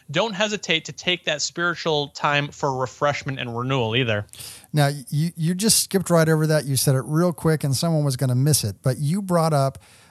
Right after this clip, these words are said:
Speaker 2: uh, The Soul of the Apostolate by Dom Chautard. And,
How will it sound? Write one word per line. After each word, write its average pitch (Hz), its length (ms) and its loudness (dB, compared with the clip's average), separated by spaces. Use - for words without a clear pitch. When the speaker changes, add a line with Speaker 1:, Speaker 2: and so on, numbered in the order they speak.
Speaker 2:
uh, 127 140 2
The 123 100 0
Soul 170 340 0
of 151 100 0
the 143 120 0
Apostolate 120 540 -2
by 113 100 0
Dom 120 220 0
Chautard. 92 500 -6
And, 127 340 0